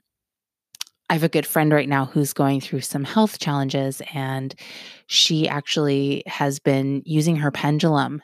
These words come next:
to make her choices because her fear and her emotion and her confusion about what the choices are, 'cause there's a lot of them, um, all of that gets muddy and it gets confusing and it gets overwhelming.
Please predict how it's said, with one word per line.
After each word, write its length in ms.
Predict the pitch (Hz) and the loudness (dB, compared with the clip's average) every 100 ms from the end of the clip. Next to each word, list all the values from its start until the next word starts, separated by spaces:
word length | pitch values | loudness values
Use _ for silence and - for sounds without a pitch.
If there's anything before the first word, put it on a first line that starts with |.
| - | -4
to 80 | 165 | 0
make 180 | 147 - | 0 0
her 120 | 147 | -2
choices 680 | - 156 165 143 - 180 - - | 2 2 2 0 -6 -8 -10 -6
because 680 | - - 131 131 139 139 - | -4 0 2 4 4 2 0
her 160 | 147 | -2
fear 380 | 139 160 143 165 | 2 2 6 6
and 140 | 196 | 4
her 160 | 170 151 | 2 0
emotion 720 | 139 131 135 - 180 190 202 - | 2 2 2 4 6 6 4 2
and 300 | 143 135 131 | 0 0 -4
her 120 | - | -8
confusion 680 | 131 139 - 139 143 165 180 | -12 -10 -2 0 2 4 4
about 480 | 165 139 135 139 - - - - - - | 4 4 2 2 -2 -16 -16 -16 -18 -2
what 220 | 151 151 | 0 0
the 100 | - | -4
choices 760 | - 143 - 143 139 - - - _ | 2 2 4 2 2 -4 -12 -16 _
are, 400 | 160 139 139 202 254 _ - | 2 4 4 0 -2 _ -8
'cause 180 | 156 | -4
there's 160 | 139 135 | -2 -2
a 40 | |
lot 220 | 143 135 135 | 0 2 0
of 80 | |
them, 300 | 131 151 226 277 _ - - - - _ | 0 0 0 -4 _ -20 -20 -20 -20 _
um, 520 | 170 151 147 147 147 147 _ _ _ _ _ _ _ - | 2 2 2 0 -2 -6 _ _ _ _ _ _ _ -2
all 160 | 185 202 | 4 4
of 80 | 185 | 4
that 220 | 190 180 | 2 2
gets 220 | 190 - | -2 0
muddy 460 | 160 143 156 127 - _ - | 2 2 2 -2 -12 _ -4
and 140 | 160 | -2
it 40 | |
gets 220 | 139 160 - | 0 -4 2
confusing 720 | 175 165 156 151 156 139 135 | 2 4 2 2 2 0 -2
and 120 | 147 | -2
it 20 | |
gets 160 | 143 165 | 0 2
overwhelming. 800 | 151 160 147 131 147 139 185 | 4 2 2 0 0 -2 -4